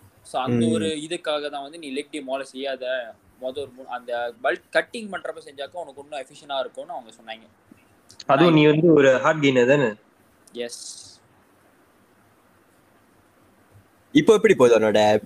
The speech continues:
Speaker 2: வெயிட், வெயிட் லாஸ்?
Speaker 1: இப்ப கோவிட்க்கு பிறகு ரிகவரி ஆனதுக்கு அப்புறம் கிரா வந்து ஃபேட் லாஸ் பண்ண முடியாது. சக்குன்னு வெயிட் லாஸ் ஆச்சு கோவிட் அந்த ஒரு வாரம் வீட்ல, ரெண்டு
Speaker 2: ம்.
Speaker 1: வாரம் இதுல இருந்தனால. So, அப்ப எழுபத்தஞ்சு கிலோ வந்துட்டேன். So,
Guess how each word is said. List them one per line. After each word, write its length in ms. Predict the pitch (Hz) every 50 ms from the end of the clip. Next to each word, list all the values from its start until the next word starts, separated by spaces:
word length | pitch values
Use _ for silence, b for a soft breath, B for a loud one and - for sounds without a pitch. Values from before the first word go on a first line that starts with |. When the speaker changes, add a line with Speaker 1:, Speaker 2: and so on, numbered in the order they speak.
| - -
Speaker 2:
வெயிட், 240 | 131 135 135 -
வெயிட் 200 | - 131 127 101
லாஸ்? 480 | 117 110 107 104 - - - - - _ _ _ _ _ _ _ _ _ _ _ _ _ _ _ _ _
Speaker 1:
இப்ப 440 | 120 _ _ - 123 117 117 117 110 _
கோவிட்க்கு 440 | - 156 165 170 165 156 - 143 135
பிறகு 360 | 135 - 143 139 143 135 139
ரிகவரி 500 | 151 151 139 135 _ - 143 143 139 135
ஆனதுக்கு 240 | 131 127 123 120 120
அப்புறம் 540 | 117 _ - 131 135 131 131 131 131 127 123 120 117 117 113 110 110 107 101 101 98 101 _ _ _
கிரா 280 | - 143 139 247 143 139
வந்து 240 | 139 135 139 143 - -
ஃபேட் 200 | 160 180 175 -
லாஸ் 160 | 165 147 -
பண்ண 180 | 135 123 120
முடியாது. 300 | 117 113 113 120 139 156 _ -
சக்குன்னு 260 | 143 _ - 151 139
வெயிட் 180 | 143 160 160
லாஸ் 200 | 151 131 127 -
ஆச்சு 160 | 117 _ 120 107 _
கோவிட் 360 | 135 135 139 131 _ _ -
அந்த 260 | - 113 110 110 107 107
ஒரு 140 | 113 110
வாரம் 220 | 117 123 127 123 120
வீட்ல, 240 | 123 120 117 117 110
ரெண்டு 260 | 123 127 123 123 120
Speaker 2:
ம். 40 | 117
Speaker 1:
வாரம் 400 | 113 110 101 - 120 117 117 117
இதுல 120 | 120 117
இருந்தனால. 480 | 113 113 113 113 110 107 110 117 127 131 _ _
So, 220 | - - 120 117
அப்ப 200 | 110 _ - 117
எழுபத்தஞ்சு 420 | 117 127 135 143 _ 143 135 127
கிலோ 240 | - 131 131 123 113
வந்துட்டேன். 280 | 110 - 107 113 127 139 _ _ _ _ _ _ _ _ _ _ - _ _
So, 220 | - - 135